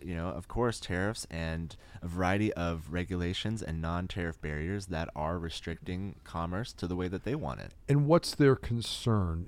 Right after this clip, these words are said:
Speaker 2: Is their concern that if market-based capitalism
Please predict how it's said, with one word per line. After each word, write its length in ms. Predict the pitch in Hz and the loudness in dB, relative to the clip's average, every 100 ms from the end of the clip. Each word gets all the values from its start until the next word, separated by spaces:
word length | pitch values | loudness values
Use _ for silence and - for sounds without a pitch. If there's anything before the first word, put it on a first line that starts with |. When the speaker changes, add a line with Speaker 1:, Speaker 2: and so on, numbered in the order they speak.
| - | 2
Speaker 2:
Is 240 | 113 101 | 2 4
their 200 | 117 113 | 6 4
concern 840 | - 120 110 - 156 156 156 156 - - - - - | 4 2 2 6 8 10 10 6 2 -10 -20 -16 2
that 120 | 120 | 4
if 140 | 110 98 | 4 6
market-based 840 | 113 127 127 113 - 117 113 - | 8 8 8 2 6 6 6 2
capitalism 1040 | - 127 113 - 113 107 101 104 107 107 | 0 4 4 4 2 4 2 4 4 4